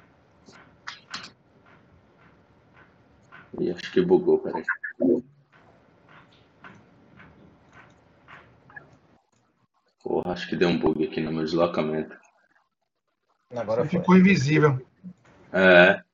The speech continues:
Speaker 1: Como foi
Speaker 3: O
Speaker 1: que eu
Speaker 3: que é que
Speaker 1: consegui
Speaker 3: tá
Speaker 1: essa
Speaker 3: fazendo isso que
Speaker 1: proeza?
Speaker 3: você falou?
Speaker 1: Eu cliquei com direito.
Speaker 3: Mas você falou que era alguma coisa que tava criando isso.
Speaker 1: É, o drag roller tá, tá bugado. Na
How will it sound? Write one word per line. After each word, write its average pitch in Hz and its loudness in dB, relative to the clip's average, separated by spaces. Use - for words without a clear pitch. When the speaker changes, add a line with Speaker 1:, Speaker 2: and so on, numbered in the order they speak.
Speaker 1:
Como 226 0
foi 185 2
Speaker 3:
O - 4
Speaker 1:
que - 6
eu 214 8
Speaker 3:
que 208 8
é 240 8
que 185 0
Speaker 1:
consegui 113 8
Speaker 3:
tá - 4
Speaker 1:
essa - 2
Speaker 3:
fazendo - 6
isso 98 8
que 90 2
Speaker 1:
proeza? 101 6
Speaker 3:
você 180 -2
falou? 160 2
Speaker 1:
Eu 107 6
cliquei 131 6
com 151 4
direito. 131 6
Speaker 3:
Mas 170 -4
você 196 -2
falou 196 2
que 196 -2
era 208 4
alguma 196 2
coisa 190 0
que 175 -4
tava 170 2
criando 156 -2
isso. 147 -6
Speaker 1:
É, 120 10
o 110 6
drag 117 8
roller 110 8
tá, 123 8
tá 104 2
bugado. 101 6
Na 85 0